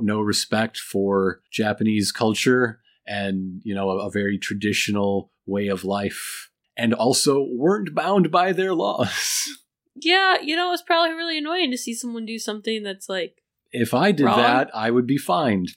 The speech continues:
Speaker 1: but you're fine.
Speaker 2: Yeah.
Speaker 1: You're fine, I'm fined. Where, where's the justice here?
Speaker 2: Mm-hmm.
Speaker 1: Uh,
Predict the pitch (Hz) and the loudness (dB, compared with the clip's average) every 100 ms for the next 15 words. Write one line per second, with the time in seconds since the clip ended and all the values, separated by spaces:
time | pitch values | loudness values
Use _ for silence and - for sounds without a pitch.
0 | - 113 113 - 127 170 - 113 165 110 | -2 0 0 -4 -2 -2 0 0 2 0
1 | 92 - _ - 214 208 180 175 147 175 | -2 -8 _ -14 -4 0 2 2 4 4
2 | 165 147 139 143 - 127 127 - 110 90 | 4 2 0 -4 -4 -2 -2 2 2 2
3 | 82 82 - - 127 131 123 127 110 110 | -2 -6 -10 -4 0 2 4 4 4 2
4 | 113 104 95 - - - 190 247 247 233 | 2 0 -4 -6 -6 -6 -6 -6 -6 -8
5 | 220 247 _ _ _ - 127 | -8 -10 _ _ _ -6 0